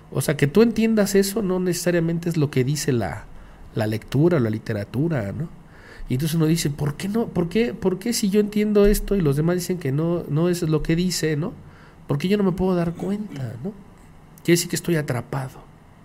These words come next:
¿sí? El cerebro tiene que ejercitarse. Ya se los he dicho, es como un músculo, ¿no?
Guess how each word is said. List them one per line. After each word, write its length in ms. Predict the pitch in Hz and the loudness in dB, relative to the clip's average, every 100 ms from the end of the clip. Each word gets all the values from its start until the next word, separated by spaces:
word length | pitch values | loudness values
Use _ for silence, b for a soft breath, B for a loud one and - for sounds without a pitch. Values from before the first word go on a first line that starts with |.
| - - - - - - - | -20 -20 -20 -20 -20 -20 -16
¿sí? 240 | - 143 - B B B B B B B B B - - - - - - - - - - - - - | -10 -10 -10 B B B B B B B B B -16 -18 -14 -12 -12 -18 -20 -20 -20 -20 -20 -20 0
El 160 | 156 165 | 4 6
cerebro 360 | 185 196 220 | 8 10 8
tiene 200 | 208 202 | 6 4
que 80 | 196 | 4
ejercitarse. 840 | 190 190 147 143 - 156 135 - - - - - - - - - 156 143 151 | 4 4 4 0 -2 -2 -4 -8 -14 -20 -20 -16 -16 -16 -18 -12 -10 -8 0
Ya 180 | 143 151 | 2 4
se 100 | 135 | 4
los 120 | 127 | 2
he 80 | 139 | 4
dicho, 260 | 135 143 151 | 2 2 2
es 60 | |
como 200 | 156 143 | 4 6
un 100 | 143 | 6
músculo, 640 | 143 135 147 151 131 110 | 6 4 2 0 -6 -4
¿no? 100 | 107 | -6